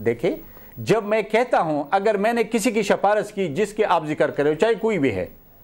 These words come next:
अगर मैंने उसकी सिफारिश की या मेरे पार्टी ने उसको, अ, अ, छुड़ाने की बात की या किसी के ऊपर प्रेशर डाला, मैं मुजरिम हूँ, कौम का भी, आपका भी। अगर मेरे पार्टी या किसी ने, मेरे पार्टी के किसी बंदे ने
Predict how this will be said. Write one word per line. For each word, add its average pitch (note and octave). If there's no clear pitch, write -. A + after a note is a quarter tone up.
अगर G#3
मैंने A#3
उसकी A#3
सिफारिश G#3+
की G#3
या G3+
मेरे A3
पार्टी A3
ने A3+
उसको, G#3
अ, G3
अ, F3+
छुड़ाने G3+
की F#3
बात F3
की F#3+
या G3
किसी G#3
के G3+
ऊपर G3
प्रेशर G3
डाला, F#3
मैं F3
मुजरिम D#3
हूँ, C#3+
कौम E3
का E3+
भी, F#3
आपका B2
भी। F2
अगर F#3+
मेरे A#3+
पार्टी A3+
या G#3+
किसी B3
ने, D#3
मेरे G#3+
पार्टी G#3
के G#3+
किसी A#3+
बंदे G#3
ने C#3+